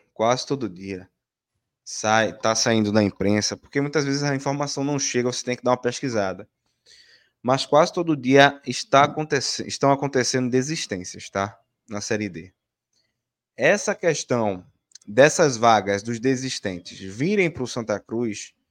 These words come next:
acho que Gera fez um vídeo hoje ou foi ontem falando exatamente sobre isso.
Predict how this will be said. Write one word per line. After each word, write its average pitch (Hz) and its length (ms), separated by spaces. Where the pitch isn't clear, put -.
acho 170 240
que 185 120
Gera 135 260
fez 131 180
um 123 140
vídeo 117 280
hoje 104 260
ou 107 40
foi 104 220
ontem 95 320
falando 101 280
exatamente 107 440
sobre 90 280
isso. 113 320